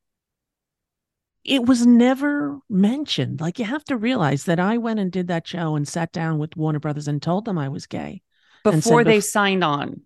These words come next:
Speaker 1: Yes, they were paying me five million dollars to do a pilot. And I said, um, "I want you to know before you spend this money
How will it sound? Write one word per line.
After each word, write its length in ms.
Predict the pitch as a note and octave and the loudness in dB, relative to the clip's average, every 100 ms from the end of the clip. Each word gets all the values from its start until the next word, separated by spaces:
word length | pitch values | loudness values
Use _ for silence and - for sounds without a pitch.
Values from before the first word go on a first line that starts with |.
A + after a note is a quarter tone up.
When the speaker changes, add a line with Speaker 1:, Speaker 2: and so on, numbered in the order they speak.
| _ | _
Speaker 1:
Yes, 340 | D#3+ G3 A3+ - | -6 -4 -6 -4
they 160 | D#3 | 0
were 100 | D#3 | 2
paying 240 | D#3 F#3+ F3+ | 2 2 2
me 100 | F3 | 0
five 260 | - E3 | 0 -2
million 340 | F#3 F3 E3 D#3 | 0 -2 -2 -2
dollars 540 | D3 C#3+ C3+ D3+ - _ | -4 -4 -6 -10 -18 _
to 100 | F3 | -6
do 280 | D3 D3 D3+ | -4 -2 -2
a 60 | - | -6
pilot. 420 | C#3+ D#3 G#2 - _ _ _ _ _ _ - | -6 -6 -8 -12 _ _ _ _ _ _ -2
And 160 | D#3+ D3+ | 2 2
I 140 | D3 | 2
said, 360 | C#3+ E3 D3 C#3+ | 0 0 0 0
um, 460 | - C#3+ C#3 D#3+ - | -2 -2 -4 -6 -2
"I 120 | D#3 | 0
want 200 | D#3 B2 | 0 0
you 60 | |
to 100 | D3+ | -2
know 140 | D3+ E3 | -2 -2
before 300 | D#3 - E3 | -6 -8 -8
you 80 | D3 | -8
spend 280 | - D3 | -4 -2
this 200 | D3 - | -2 -2
money 340 | F3 F#3 C#3+ | -2 -2 -4